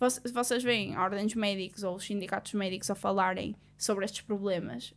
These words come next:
e raramente eles conseguem veicular até para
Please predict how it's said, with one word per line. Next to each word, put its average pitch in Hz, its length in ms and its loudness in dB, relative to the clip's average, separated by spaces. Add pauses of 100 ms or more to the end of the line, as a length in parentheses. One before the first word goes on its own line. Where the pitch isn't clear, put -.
e 214 340 0 (460)
raramente 226 960 4 (960)
eles 254 240 6
conseguem 247 460 4
veicular 220 680 4
até 196 220 0
para 202 480 2